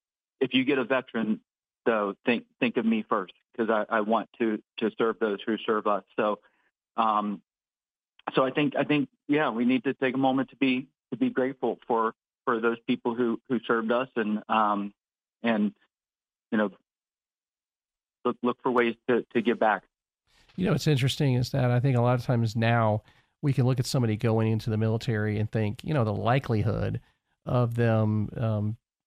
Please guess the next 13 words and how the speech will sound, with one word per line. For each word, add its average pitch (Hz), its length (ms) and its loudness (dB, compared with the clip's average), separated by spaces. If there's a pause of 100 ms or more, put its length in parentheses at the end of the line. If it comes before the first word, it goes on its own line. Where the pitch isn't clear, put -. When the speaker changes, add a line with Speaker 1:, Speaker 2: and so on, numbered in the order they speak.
(140)
Speaker 2:
being 117 240 2
killed 120 240 0
in 107 100 4
action 107 320 0
is, 104 160 -4
is - 160 -4
pretty 170 220 2
low. 104 240 2
It's 98 100 -6
a 104 60 0
low 113 360 2
percentage, 95 560 -4
right? 104 260 -2